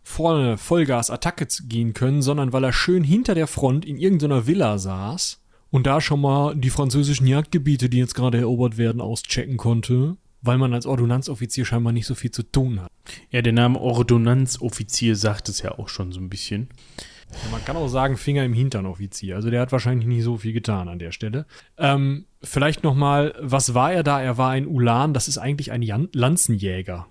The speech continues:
Speaker 1: äh, Lanzenreiter. Also, äh, jagt gegnerische Kavallerie und, ähm, läuft auf in, in Linien stehende Infanterie zu und macht die mit der Lanze weg, Reiter. Also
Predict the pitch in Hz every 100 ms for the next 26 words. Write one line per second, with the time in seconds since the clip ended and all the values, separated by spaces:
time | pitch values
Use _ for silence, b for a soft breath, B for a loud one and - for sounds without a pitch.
0 | _ 117 113 113 147 117 98 104 - -
1 | _ _ 110 101 - 139 135 135 123 123
2 | 143 - - - 135 165 151 139 143 -
3 | 135 160 156 131 143 151 - 139 127 131
4 | 123 - - 123 120 120 120 120 120 120
5 | - - 127 120 120 143 156 - - 123
6 | 123 131 - - - - 147 127 123 123
7 | 123 - 123 117 123 147 151 139 - 131
8 | 127 143 151 - 139 - 143 - - 147
9 | 143 135 127 131 123 127 - 123 123 123
10 | 117 135 123 113 110 - _ _ _ 113
11 | 113 113 110 95 113 131